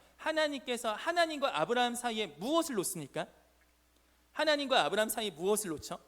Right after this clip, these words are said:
거기에 뭐라고 나와요? 언약이라고 나오죠. 하나님은 하나님과 아브라함 사이에 무엇을 놓냐면 언약을 두세요. 하나님은 단순히 복 주시고, 하나님 단순히 물질적인 충-, 어, 충분한 어떠한 재물을 주시고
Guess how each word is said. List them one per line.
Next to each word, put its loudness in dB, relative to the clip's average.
거기에 -2
뭐라고 2
나와요? -2
언약이라고 4
나오죠. -10
하나님은 2
하나님과 0
아브라함 -2
사이에 -6
무엇을 -2
놓냐면 -4
언약을 0
두세요. -20
하나님은 0
단순히 -4
복 -12
주시고, -8
하나님 -2
단순히 -6
물질적인 -6
충-, -12
어, -10
충분한 -2
어떠한 -6
재물을 -4
주시고 -10